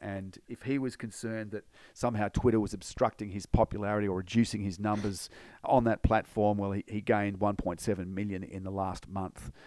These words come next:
So, uh, you know, that's very significant numbers every day of people who've been tuning into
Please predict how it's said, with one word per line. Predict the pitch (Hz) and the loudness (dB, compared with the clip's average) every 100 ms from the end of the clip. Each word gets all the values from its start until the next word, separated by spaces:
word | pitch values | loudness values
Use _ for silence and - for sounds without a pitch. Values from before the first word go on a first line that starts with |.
| - - | -20 -12
So, | - 92 92 90 95 - | 0 2 2 0 -2 -4
uh, | 92 90 - | -6 -6 -6
you | 104 | -6
know, | |
that's | 92 - | -6 -2
very | 110 104 | 2 2
significant | 92 90 92 95 85 | 0 -8 -8 -8 -6
numbers | 90 90 | -6 -6
every | 92 90 87 | -6 -6 -6
day | 101 90 90 | -4 -4 -4
of | 90 | -2
people | 104 90 92 | -2 0 -2
who've | 92 | -4
been | 90 87 | -4 -6
tuning | - 101 92 | -4 -4 -4
into | 90 90 - 92 90 | -8 -8 -4 -2 -2